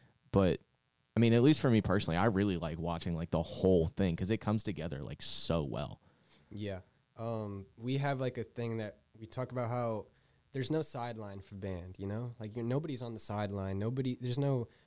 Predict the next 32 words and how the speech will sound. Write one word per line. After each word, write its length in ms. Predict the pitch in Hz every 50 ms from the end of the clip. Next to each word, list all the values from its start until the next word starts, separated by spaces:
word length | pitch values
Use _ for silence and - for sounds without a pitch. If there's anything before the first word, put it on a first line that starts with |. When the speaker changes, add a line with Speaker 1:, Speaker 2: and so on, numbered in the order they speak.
| _ -
Speaker 2:
varsity 680 | 107 107 113 110 113 110 - - 113 104 107 104 104 101
or 100 | 98 101
J 280 | 98 98 107 101 104
V 280 | 101 98 101 101 101 98 98
or, 60 | 95
like, 200 | 95 95 92 - -
a 80 | 110
starting 420 | 104 - - 110 107 104 101 101 98
lineup. 420 | 98 98 98 98 95 95 95 - - - _ -
Everybody 460 | 107 127 135 123 117 120 113 113 110
is 100 | 107 98
important. 560 | 101 95 - - 98 92 92 92 92 92 -
Literally 400 | 101 107 123 127 131 117 113 107
every 140 | 104 107 107
single 220 | 95 - 107 98 92
marcher. 360 | 87 90 90 - - 98 98 - _ _ _ _ _
Speaker 1:
And, 160 | - 98 101 95
like, 180 | 90 87 - - _ _ -
if 200 | 101 101 95 -
you 160 | 107 98 87
lose 360 | 85 85 85 87 87 87 82
that, 260 | 82 69 64 64 -
like, 180 | - 76 73 67 - - - _ _ _ - - -
what 200 | 92 85 90 87
it, 140 | 85 - 87
what 120 | 87 87
does 100 | 85 82
that 160 | 82 64 -
mean 240 | 80 80 73 80 82
for 160 | 80 - -
you 160 | 65 60 57
guys? 340 | - - - - - - -